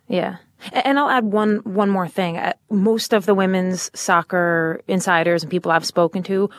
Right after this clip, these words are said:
were frustrated by one thing when it came to Abby, which was a quote she offered about why, and which was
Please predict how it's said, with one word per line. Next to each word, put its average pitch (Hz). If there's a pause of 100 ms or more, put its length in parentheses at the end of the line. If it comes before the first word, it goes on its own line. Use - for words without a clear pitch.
were 190
frustrated 180
by 165
one 170
thing 160
when 151
it 151
came 147
to 143
Abby, -
which 190
was 180
a -
quote -
she 175
offered 156 (280)
about 170
why, 147 (220)
and 180
which 170
was 156